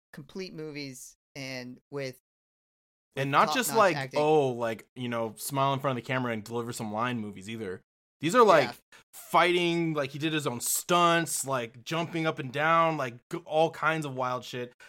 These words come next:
Speaker 2: And the craziest thing is that all his, like, the people that worked with him and his co-, co-actors and stuff,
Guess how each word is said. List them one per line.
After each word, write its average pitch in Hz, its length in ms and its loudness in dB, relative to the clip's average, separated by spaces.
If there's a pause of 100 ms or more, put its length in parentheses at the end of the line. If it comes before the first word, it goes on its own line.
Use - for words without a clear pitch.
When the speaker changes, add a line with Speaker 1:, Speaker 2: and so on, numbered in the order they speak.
(160)
Speaker 2:
And 151 100 -8
the 147 40 -8
craziest 220 420 -2
thing 202 160 0
is 165 100 -4
that 147 140 0
all 160 220 2
his, 156 280 -6 (200)
like, 139 160 -6
the 151 100 -8
people 156 220 -6
that 127 160 -2
worked 127 240 -6
with 165 140 -8
him 175 160 -4
and 135 80 -6
his 120 100 -10
co-, 143 380 -6
co-actors 156 440 -4
and 165 100 -12
stuff, 190 180 0